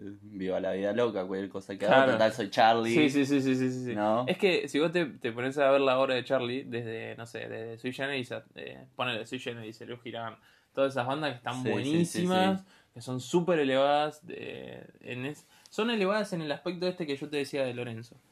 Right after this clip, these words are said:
Speaker 2: Son
Speaker 1: Mm.
Speaker 2: elevadas, pero a tierra.
Speaker 1: Claro.
Speaker 2: Onda, son cosas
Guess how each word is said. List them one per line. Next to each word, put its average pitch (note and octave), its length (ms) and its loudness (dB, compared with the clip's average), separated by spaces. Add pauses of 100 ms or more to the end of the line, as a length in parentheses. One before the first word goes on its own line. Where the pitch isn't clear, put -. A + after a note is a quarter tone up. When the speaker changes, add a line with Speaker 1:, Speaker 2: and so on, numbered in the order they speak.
(180)
Speaker 2:
Son D3+ 160 -4
Speaker 1:
Mm. E3+ 40 -2
Speaker 2:
elevadas, F3+ 640 2 (280)
pero A#2+ 260 -2
a A#2 140 -6
tierra. A#2 480 -6 (120)
Speaker 1:
Claro. G#2+ 260 0
Speaker 2:
Onda, B2+ 260 -2
son B2+ 320 -8
cosas D#3 480 -6